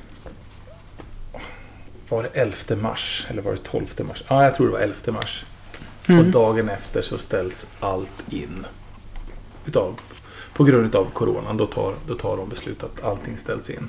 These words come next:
Speaker 2: Mm.
Speaker 1: Och sedan så började de titta på när ska det här tas upp igen.
Speaker 2: Mm.
Speaker 1: Och så...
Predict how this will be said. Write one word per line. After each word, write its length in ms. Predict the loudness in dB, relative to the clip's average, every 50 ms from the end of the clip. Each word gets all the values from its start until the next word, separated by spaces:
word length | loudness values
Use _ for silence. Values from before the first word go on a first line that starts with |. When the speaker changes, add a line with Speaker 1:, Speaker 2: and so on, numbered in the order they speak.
| 0 6
Speaker 2:
Mm. 280 | 10 10 12 12 10 8 6 0 -12 -18 -20 -20 -20 -20 -20 -20 -20 -20 -20 -20 -20 -20 -20 -8 -6
Speaker 1:
Och 200 | -4 -4 -2 0
sedan 640 | 2 4 6 6 6 4 2 0 0 -4 -6 -8 -10 -12 -14 -16 -18 -18 -16 -8
så 580 | -4 -2 0 2 2 2 2 4 4 2 2 0 -2 -8 -12 -14 -14 -14 -14 -14 -10
började 640 | -6 -4 -2 0 4 4 4 4 4 2 0 -2 -4
de 220 | -2 -2 -2 -2 -2 -6 -10 -12 -12 -12 -14 -14 -10
titta 320 | -8 -8 -8 -6 -8 -10
på 180 | -8 -8 -8 -6
när 160 | -6 -6 -6
ska 180 | -6 -6 -6 -6
det 100 | -6 -4 -2
här 260 | -2 -2 -2 -2 -4 -8 -16 -20 -20 -20 -20 -20 -20 -12 -10
tas 200 | -8 -4 -2 -2
upp 240 | -2 -2 -2 -4
igen. 180 | -4 -4 -4 -4 -8 -14 -18 -4 4 8
Speaker 2:
Mm. 280 | 10 10 10 10 8 4 -2 -14 -16 -18 -18 -20 -20 -16 -10 -8
Speaker 1:
Och 160 | -6 -6 -6
så... 440 | -6 -2 0 0 0 0 0 -4